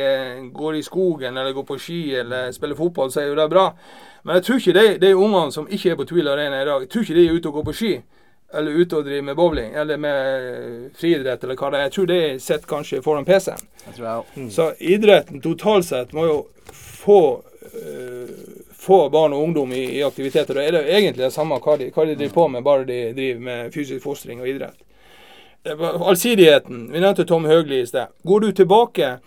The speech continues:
Speaker 3: Skiløper, han.
Speaker 1: til skiløp, ski, eh, eh, resultatene ifra,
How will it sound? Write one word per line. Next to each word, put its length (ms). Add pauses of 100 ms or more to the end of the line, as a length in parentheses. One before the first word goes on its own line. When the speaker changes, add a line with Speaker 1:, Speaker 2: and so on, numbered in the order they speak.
(240)
Speaker 3:
Skiløper, 440
han. 40
Speaker 1:
til 140
skiløp, 640 (140)
ski, 420
eh, 560
eh, 640
resultatene 1120
ifra, 580